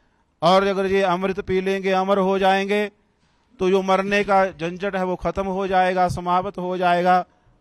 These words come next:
इसलिए हम सब देवता ये चाहते हैं कि ये अमृत का पान जो है वो आप परीक्षित जी को करवा दीजिए। मुनि सुखदेव जी मन में सोचने लगे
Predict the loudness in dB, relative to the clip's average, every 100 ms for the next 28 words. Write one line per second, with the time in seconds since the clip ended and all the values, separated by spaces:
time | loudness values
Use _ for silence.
0 | _ _ _ 0 0 2 0 0 -2 -10
1 | _ _ _ _ 0 0 2 0 0 0
2 | -2 -2 0 0 0 -2 -2 -2 -4 -6
3 | -4 -4 -6 _ _ _ -2 0 0 0
4 | -4 -6 -2 -2 0 -2 -2 -2 -4 -2
5 | -2 -4 -10 _ -4 -2 2 4 2 -2
6 | -10 -10 -6 -8 -8 -10 -10 -10 -12 _
7 | -12 -6 -6 -6 -10 -10 -8 -10 -10 _
8 | _ _ _ _ _ _ _ -8 -2 0
9 | 0 -2 -4 -4 -4 -8 -6 -6 -6 -8
10 | -8 -8 -10 -10 -8 -6 -4